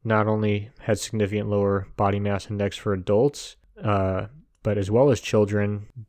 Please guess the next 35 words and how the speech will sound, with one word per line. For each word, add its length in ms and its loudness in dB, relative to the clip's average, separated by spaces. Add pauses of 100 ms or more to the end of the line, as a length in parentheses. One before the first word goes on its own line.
But 340 4 (140)
if 200 2
you 100 2
stay 560 6
till 260 2
the 120 4
whole, 500 8 (180)
so 380 0 (220)
not 220 0
just 340 0 (240)
everyone 320 2
eats 200 0
together 380 6
and 100 2
then 80 2
as 60 -6
soon 120 0
as 80 -2
you're 60 2
done, 280 2
you 100 0
leave. 320 0
When 140 2
you 160 2
all 220 8
leave 280 4
as 140 2
a 60 0
family, 680 0 (180)
it 120 2
lower, 460 8
it 140 0
can, 320 -6 (200)
it 80 2
lower, 380 4